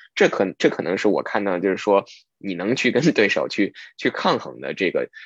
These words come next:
这个，这个问题。就好像两个拳手在拳台上去打架，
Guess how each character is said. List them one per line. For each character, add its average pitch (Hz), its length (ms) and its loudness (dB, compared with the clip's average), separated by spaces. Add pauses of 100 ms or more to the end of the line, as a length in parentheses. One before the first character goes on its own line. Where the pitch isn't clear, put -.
(120)
这 110 100 4
个， 87 340 4
这 110 140 4
个 101 60 6
问 101 160 4
题。 - 200 -12
就 160 120 2
好 104 160 0
像 110 220 -4
两 67 200 -6
个 95 220 0
拳 104 320 -2
手 65 260 -2
在 87 280 -4
拳 101 260 -6
台 95 180 -4
上 95 140 -6
去 101 120 -6
打 95 180 -4
架， 95 240 -4